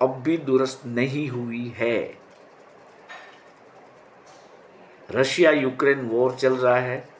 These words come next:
ईरान इजराइल के बीच conflict है, China Taiwan के बीच भी conflict गहरा होता जा रहा है। तो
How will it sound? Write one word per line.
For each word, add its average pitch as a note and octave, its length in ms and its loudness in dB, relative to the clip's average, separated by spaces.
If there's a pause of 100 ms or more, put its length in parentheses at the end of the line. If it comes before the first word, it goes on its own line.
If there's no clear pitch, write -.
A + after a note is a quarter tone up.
(840)
ईरान D3 480 4
इजराइल C#3 580 2 (960)
के C3+ 60 4
बीच D3+ 420 -2 (380)
conflict D3 580 0
है, D#3+ 260 2 (1500)
China F#3 420 4
Taiwan E3+ 560 2
के F3+ 100 0
बीच E3+ 340 -2
भी F3 140 -2
conflict - 1000 -4 (160)
गहरा B2+ 360 2
होता A#2 440 -2
जा G2 240 -2
रहा G2 400 -4 (140)
है। C3 280 4 (1700)
तो G3 300 4